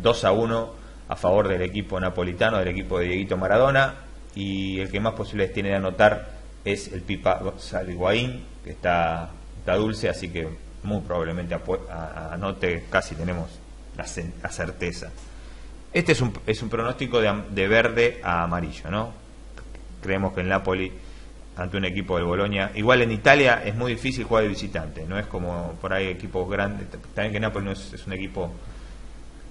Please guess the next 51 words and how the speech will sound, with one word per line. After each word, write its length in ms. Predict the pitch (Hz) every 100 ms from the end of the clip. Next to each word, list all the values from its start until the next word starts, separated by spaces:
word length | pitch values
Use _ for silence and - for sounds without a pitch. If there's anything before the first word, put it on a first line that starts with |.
| 92
diferente, 480 | 92 90 98 87 85
pero 580 | 85 82 80 80 76 80 - -
es 100 | 117
difícil 360 | 113 110 110 107
jugar 180 | 104 98
de 60 |
visitante, 420 | 92 - 95 113 110
se 120 | -
te 100 | 90
ponen 280 | 104 101 98
todos 200 | 104 101
atrás 380 | 90 113 113 -
y 20 |
por 140 | 95
ahí 80 | 92
te 80 | 90
lo 80 | 95
empatan 400 | 98 90 85 82
el 60 |
partido. 360 | 85 82 87 80
Por 140 | 90
eso, 420 | 92 92 80 82 - - - - - -
cuando 220 | 87 92
uno 160 | 107 95
va 80 | 101
a 40 |
tomar 200 | 98 98
la 80 | 95
decisión 240 | 92 107
en 80 | 101
este 160 | - 90
partido, 580 | 87 85 120 120 107 - - - - -
hay 140 | 98 92
que 320 | 90 - - - - -
tenerlo 360 | 92 98 95
bien 160 | 92 92
en 80 | 90
cuenta, 420 | 104 107 107 104
sobre 280 | - 95 87
todo 420 | 101 104 110 - - - -
si 240 | - 95
no 100 | 101
llega 220 | 98 95 92
a 20 |
jugar 240 | 95 95
alguno 280 | 92 98 98
de 40 |
los 140 | 87 87
jugadores, 680 | 90 92 101 104 101 98
¿no? 240 | 101 117 147 - -
El, 340 | 80 78 87